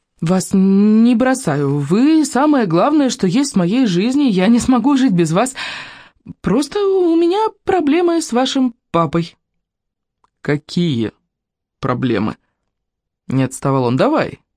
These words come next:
объясни, какие у нас проблемы". Но я вздохнула и выговорила: "Я люблю другого человека и хочу жить с ним". Эльза посмотрела на Д Д,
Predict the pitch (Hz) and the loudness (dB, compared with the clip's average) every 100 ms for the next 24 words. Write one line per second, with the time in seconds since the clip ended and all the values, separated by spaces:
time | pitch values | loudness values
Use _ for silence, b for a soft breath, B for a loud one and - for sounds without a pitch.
0 | _ _ _ - 135 165 - 349 185 120 | _ _ _ -6 -2 -2 -2 -4 -4 -6
1 | 127 143 143 139 - 175 156 135 127 127 | -2 -2 -2 -4 -2 -2 0 0 -2 -6
2 | b b b _ _ _ _ _ - 190 | b b b _ _ _ _ _ -6 -2
3 | 165 143 135 - 165 143 139 143 139 139 | 0 0 -2 0 0 0 0 0 -2 0
4 | 135 139 B B B B _ _ _ _ | 0 -2 B B B B _ _ _ _
5 | _ _ _ _ _ _ _ _ - 226 | _ _ _ _ _ _ _ _ -8 -4
6 | 208 196 170 170 185 156 185 165 160 151 | 0 0 0 0 -2 0 0 0 0 0
7 | 143 - 143 143 139 - - _ _ _ | -2 -4 -8 -8 -12 -18 -20 _ _ _
8 | _ _ _ - 156 175 190 185 170 - | _ _ _ -6 -2 -2 0 0 0 -4
9 | 165 147 135 _ _ _ _ _ _ _ | -6 -6 -10 _ _ _ _ _ _ _
10 | _ _ _ _ _ _ _ _ _ - | _ _ _ _ _ _ _ _ _ -4
11 | 196 175 175 180 - 180 180 185 180 180 | -2 -2 -4 -6 -4 -4 0 0 0 0
12 | 170 180 175 160 | 0 0 0 0